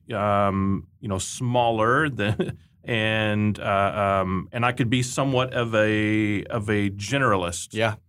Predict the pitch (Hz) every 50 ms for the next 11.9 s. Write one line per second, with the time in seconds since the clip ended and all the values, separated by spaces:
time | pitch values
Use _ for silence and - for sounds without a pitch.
0 | _ _ - _ _ _ _ _ - 107 104 101 101 98 107 104 107 107 104 -
1 | - 127 131 123 113 - - 131 123 120 - - 110 87 87 90 104 104 104 110
2 | 101 98 101 - - _ _ - 139 143 139 151 170 185 185 175 147 131 131 135
3 | 120 117 107 101 101 147 165 170 165 156 151 - 117 107 107 110 107 107 104 95
4 | 95 98 101 104 - - 104 113 110 98 95 87 90 95 101 107 113 101 113 98
5 | 110 123 123 117 110 98 - - - 123 110 107 101 - 104 95 90 78 - -
6 | - - 113 104 101 101 101 101 98 101 98 - - 95 92 92 92 92 82 76
7 | 101 101 123 117 - - 101 90 87 87 104 151 160 131 104 104 208 - - -
8 | _ _ _ - - - 101 104 107 95 107 95 - 107 90 92 92 90 87 98
9 | 101 101 101 95 90 85 107 101 95 92 90 85 98 92 92 90 - 90 92 92
10 | 87 90 92 90 85 85 - - 85 87 - 98 85 - - 98 95 98 92 92
11 | 92 92 90 87 95 95 - 92 85 - 98 98 95 92 87 - 95 82